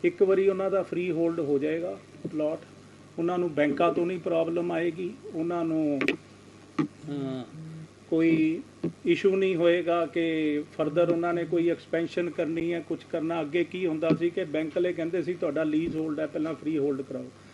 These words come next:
ਫ੍ਰੀ ਹੋਲਡ ਕਰਾਉਣ ਜਾਂਦੇ ਸੀ, ਉਹਨਾਂ ਨੂੰ ਬੜੀ ਤਕਲੀਫ ਹੁੰਦੀ ਸੀ। ਇਹ ਪਾਲਿਸੀ ਬਹੁਤ ਹੀ ਸਾਡੇ ਇੰਡਸਟਰੀਅਲਿਸਟ ਭਰਾਵਾਂ ਨੂੰ ਹੈਲਪ ਕਰੇਗੀ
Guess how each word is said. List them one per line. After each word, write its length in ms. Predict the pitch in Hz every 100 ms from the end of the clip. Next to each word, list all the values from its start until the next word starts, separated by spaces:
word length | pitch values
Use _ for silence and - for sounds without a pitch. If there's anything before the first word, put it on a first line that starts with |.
| - -
ਫ੍ਰੀ 220 | 180 220
ਹੋਲਡ 220 | 202 202 208
ਕਰਾਉਣ 320 | 196 175 180
ਜਾਂਦੇ 360 | 180 170 185
ਸੀ, 140 | 180 196
ਉਹਨਾਂ 200 | 185 180
ਨੂੰ 120 | 180
ਬੜੀ 200 | 160 165
ਤਕਲੀਫ 500 | 175 139 147 143 147
ਹੁੰਦੀ 260 | 131 127 127 -
ਸੀ। 80 | 135 - - - - - - - - -
ਇਹ 140 | 165 180
ਪਾਲਿਸੀ 800 | 180 170 175 180 202 190 196 - - -
ਬਹੁਤ 340 | 147 180 190
ਹੀ 120 | 196 156
ਸਾਡੇ 300 | 170 147 165
ਇੰਡਸਟਰੀਅਲਿਸਟ 460 | 160 - 170 156 -
ਭਰਾਵਾਂ 340 | 165 156 147
ਨੂੰ 180 | 151 143
ਹੈਲਪ 240 | 143 147 143
ਕਰੇਗੀ 500 | 170 165 170 196